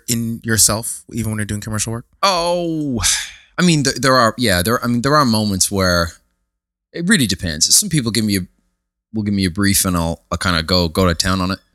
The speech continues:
Speaker 2: Um, or some people will be very descriptive in what they want and, and be very direct and all that sort of stuff. And that's fine, but at some point you kinda, let me, let me back up for a minute.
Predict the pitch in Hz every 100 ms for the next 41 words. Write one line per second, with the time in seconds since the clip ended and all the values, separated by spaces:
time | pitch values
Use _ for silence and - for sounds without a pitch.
0 | _ _ _ _ - 95 90 87 85 87
1 | 78 95 92 - 104 101 95 92 90 _
2 | _ 98 95 90 87 90 85 - _ _
3 | _ - 98 82 101 95 85 - 104 82
4 | 98 90 87 87 80 87 104 101 90 87
5 | 85 76 82 82 85 87 78 85 101 98
6 | - 90 80 78 - 82 82 87 - 90
7 | - - - _ - 131 220 - - 131
8 | 143 131 104 107 107 - - _ _ 95
9 | 98 - - 175 - 117 101 95 - -
10 | - 101 - 117 104 92 - _ _ _
11 | _ _ _ _ _ _ _ _ _ _
12 | _ _ _ _ _ _ _ - 117 101
13 | 90 98 92 82 80 80 - 82 78